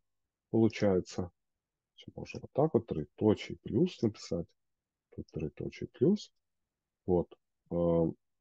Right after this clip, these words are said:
и они все нормируются, н-, делятся на корень квадратный из соответствующей вероятности.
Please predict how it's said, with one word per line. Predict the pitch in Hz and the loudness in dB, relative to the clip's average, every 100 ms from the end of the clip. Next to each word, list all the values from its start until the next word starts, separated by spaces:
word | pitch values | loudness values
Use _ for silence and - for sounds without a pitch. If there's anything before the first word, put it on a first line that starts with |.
| _ _ _ _ _ _ _ _ _ _ _ _ _ _ - | _ _ _ _ _ _ _ _ _ _ _ _ _ _ 4
и | 120 117 | 8 8
они | 110 156 214 | 10 8 8
все | - 131 | 6 6
нормируются, | 156 120 95 98 90 123 160 - 180 | 8 8 8 6 8 6 4 4 6
н-, | 135 107 - | 6 6 2
делятся | 110 87 107 160 - 107 | -4 2 4 4 2 2
на | 90 | 2
корень | - 98 87 82 | 4 2 2 0
квадратный | 78 82 151 185 87 | -2 2 4 4 0
из | 107 165 | 0 -2
соответствующей | - - 85 95 - 135 - - 120 - _ _ _ _ _ _ _ _ _ _ _ _ _ _ _ _ _ _ _ _ _ _ _ _ - | -4 -6 -2 -2 -2 -6 -4 -4 -6 -6 _ _ _ _ _ _ _ _ _ _ _ _ _ _ _ _ _ _ _ _ _ _ _ _ 2
вероятности. | 107 110 82 73 - - - - | 6 8 6 4 0 -12 -12 -16